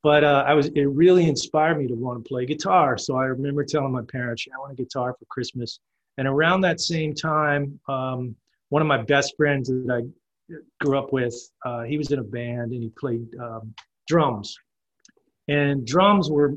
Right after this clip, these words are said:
uh, drums were my first instrument along with trumpet, but they already had a drummer. My friend was playing drums. So he's like, "Well, you should play guitar, you know?"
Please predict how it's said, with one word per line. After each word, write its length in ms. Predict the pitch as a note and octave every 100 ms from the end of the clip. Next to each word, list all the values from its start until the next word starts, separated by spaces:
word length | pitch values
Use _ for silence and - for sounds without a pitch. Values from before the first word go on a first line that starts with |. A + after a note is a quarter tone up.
| -
uh, 180 | C#3 - - D3
drums 360 | E3+ G#3+ A3
were 140 | F3+ F3
my 140 | D#3
first 340 | - D#3+ D3+ D3
instrument 500 | C#3 - B2+ B2 A#2
along 260 | B2 B2
with 200 | B2 A#2
trumpet, 480 | - C3 A#2+ A#2+ A#2 _ _ _ _ _ _
but 200 | D3 C#3
they 100 | C#3+
already 240 | D#3+ D#3+ C#3+
had 160 | C3
a 40 | A2
drummer. 360 | G#2+ G#2+ G2+ _ _ -
My 100 | A2
friend 300 | - C3 A#2
was 100 | G#2+
playing 300 | - G#2+ G#2
drums. 320 | A2 G#2+ G#2
So 80 | B2+
he's 140 | A#2
like, 160 | C#3 C#3
"Well, 420 | E3 F3 E3+ E3+ _ _ _ _ _ -
you 60 | E3
should 220 | - E3+
play 160 | F#3+
guitar, 480 | F#3 - F#3+ F#3 E3+
you 100 | D3+
know?" 380 | D3 D#3 E3 E3+